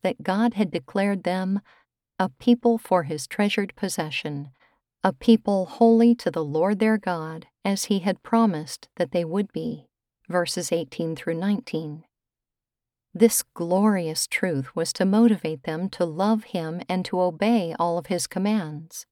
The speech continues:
"You shall therefore be careful to do them with all your heart and with all your soul."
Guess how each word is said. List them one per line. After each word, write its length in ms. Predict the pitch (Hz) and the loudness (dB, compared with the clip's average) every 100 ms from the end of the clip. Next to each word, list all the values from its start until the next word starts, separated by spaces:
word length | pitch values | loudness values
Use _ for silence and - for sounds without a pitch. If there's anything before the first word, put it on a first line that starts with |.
| _ _ _ _ - _ - | _ _ _ _ -20 _ 2
"You 140 | 220 | 4
shall 260 | - 226 208 | 6 4 2
therefore 540 | 190 226 - 160 156 | 2 0 0 -4 -6
be 160 | 185 180 | -6 -6
careful 520 | - 247 247 165 147 | 0 0 0 -4 -4
to 160 | - 165 | -4 0
do 180 | 202 | 0
them 280 | 202 165 190 | 0 -2 -2
with 180 | 165 - | -2 0
all 200 | 170 190 | 0 0
your 220 | 196 202 | -2 -4
heart 400 | 208 170 151 160 - | -4 -4 -4 -6 -8
and 140 | 170 | -4
with 200 | 185 - | -4 -4
all 160 | 151 151 | -4 -4
your 200 | 160 180 | -8 -8
soul." 440 | - 156 139 | -6 -6 -6